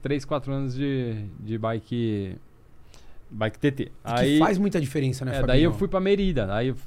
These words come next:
Speaker 1: andei bem em Floripa, fui pra Merida. A Merida não tinha bike T T, cara. Aí eu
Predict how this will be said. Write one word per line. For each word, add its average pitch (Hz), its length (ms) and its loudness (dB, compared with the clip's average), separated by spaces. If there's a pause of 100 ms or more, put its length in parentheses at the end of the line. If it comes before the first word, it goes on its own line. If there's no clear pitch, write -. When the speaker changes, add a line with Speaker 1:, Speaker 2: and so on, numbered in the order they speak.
(260)
Speaker 1:
andei 123 220 2
bem 120 160 2
em 110 40 0
Floripa, 143 420 0 (120)
fui 170 100 -4
pra 160 140 2
Merida. 156 520 2 (840)
A 131 60 -2
Merida 143 360 4
não 160 140 4
tinha 127 420 -2 (220)
bike 107 220 -6
T - 160 -10
T, - 160 -14 (120)
cara. 98 240 -10 (160)
Aí 113 300 -2
eu 127 80 -4